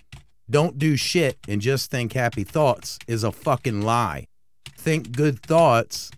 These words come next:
feel them, believe them, take the C B D oil pen out of your fucking mouth, get up off the sofa,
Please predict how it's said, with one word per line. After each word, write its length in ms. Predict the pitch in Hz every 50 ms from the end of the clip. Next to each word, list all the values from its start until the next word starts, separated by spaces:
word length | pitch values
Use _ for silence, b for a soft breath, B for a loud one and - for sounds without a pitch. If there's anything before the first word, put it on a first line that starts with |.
| - - - - -
feel 460 | - - - - 175 185 185 180 156
them, 400 | 120 110 104 95 92 101 110 107 - - - - - - 92
believe 580 | 98 117 120 117 117 135 170 190 180 151 127 95
them, 360 | 101 98 95 92 98 110 113 - - - - - - - - - - -
take 280 | - 143 156 147 139
the 140 | - 147 143
C 300 | 131 - - 180 175 170
B 160 | 147 156 147
D 280 | 135 127 160 175 180 175 - -
oil 200 | 135 127 120 117
pen 420 | 107 - - 127 120 113 113 117 -
out 200 | - 110 113 113
of 80 | 120 120
your 120 | 120 110
fucking 500 | - - - 156 156 - - 131 110 113
mouth, 420 | 127 143 156 139 117 110 107 - _ - - - _ - 95 92
get 160 | 95 127 139
up 180 | 139 135 - -
off 220 | 143 139 135 -
the 140 | - - 123
sofa, 600 | - - - 190 190 190 - - - 104 101 113